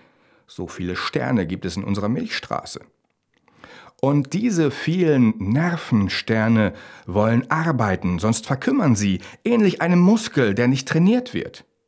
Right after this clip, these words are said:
Beobachten Sie mal einen jungen Hund im Park, der einen Heidenspaß hat, einem Stock hinterher zu jagen, auch wenn das auf den ersten Blick nicht wirklich Sinn macht. Warum läuft Fifi durch den Schlamm, springt ins Wasser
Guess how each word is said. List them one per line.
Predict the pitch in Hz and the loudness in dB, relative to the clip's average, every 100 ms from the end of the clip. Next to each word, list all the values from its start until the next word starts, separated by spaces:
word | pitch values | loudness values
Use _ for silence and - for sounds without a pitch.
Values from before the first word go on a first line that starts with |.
| _ _ - - - | _ _ -18 -6 -2
Beobachten | 233 262 277 285 | 0 0 2 0
Sie | 190 | 2
mal | 196 190 | 2 2
einen | - 170 160 | 2 4 6
jungen | 185 226 202 | 6 4 2
Hund | 180 165 | 0 0
im | - 180 | 0 -2
Park, | - 87 - - - - - | -2 -4 -4 -12 -18 -20 -12
der | - | -8
einen | 78 82 - 156 | -6 -4 -2 -2
Heidenspaß | 165 113 98 - 139 135 131 127 | 0 0 0 -2 -2 0 0 0
hat, | 113 - - | 0 -2 -2
einem | 98 95 | -2 -2
Stock | - 135 - | -2 -2 0
hinterher | 117 107 113 110 | 0 0 0 0
zu | - | -2
jagen, | 107 107 110 113 110 - - - - | -2 0 2 0 0 -10 -20 -18 -8
auch | - - | -8 -4
wenn | 117 110 | 0 0
das | 107 104 | 2 0
auf | 101 | 0
den | - 95 92 | 0 0 0
ersten | 110 107 101 - 104 | 0 -2 -2 -2 -2
Blick | 101 98 - | -2 -2 -2
nicht | 98 - 104 | -4 -4 -6
wirklich | 92 82 - | -4 -6 0
Sinn | 139 202 | 4 4
macht. | 92 - - - - - - | 2 -4 -10 -14 -20 -20 -8
Warum | - 165 226 214 220 | -2 0 2 2 4
läuft | 151 98 - | 4 0 -4
Fifi | - 208 214 - 214 | -6 -4 -4 -4 -2
durch | 147 87 - | -2 -4 -6
den | 156 | -6
Schlamm, | - 147 156 156 156 | -2 0 0 0 -2
springt | - - 98 90 | -4 -2 -2 -2
ins | 95 90 | -4 0
Wasser | 156 214 - 185 180 | 0 0 2 2 0